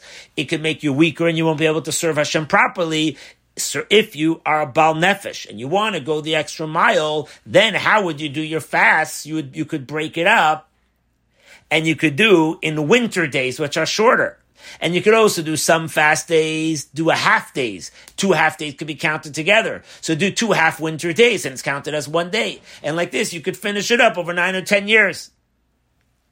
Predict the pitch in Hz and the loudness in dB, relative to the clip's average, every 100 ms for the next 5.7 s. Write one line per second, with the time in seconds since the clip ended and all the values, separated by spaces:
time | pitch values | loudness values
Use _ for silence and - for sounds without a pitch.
0 | _ _ _ _ _ _ _ _ _ _ | _ _ _ _ _ _ _ _ _ _
1 | _ - - - 185 269 247 220 165 - | _ -20 -6 -2 2 2 2 -2 -6 2
2 | 214 208 190 180 - - - _ _ _ | 2 4 4 4 0 -6 -8 _ _ _
3 | _ _ 151 151 - - 160 160 - 160 | _ _ -6 -4 -4 -4 -4 -4 0 2
4 | 190 196 - 175 156 185 180 151 175 160 | 4 4 2 -2 2 2 2 0 0 0
5 | 151 147 139 - 185 156 123 | -2 -4 -2 2 0 0 -8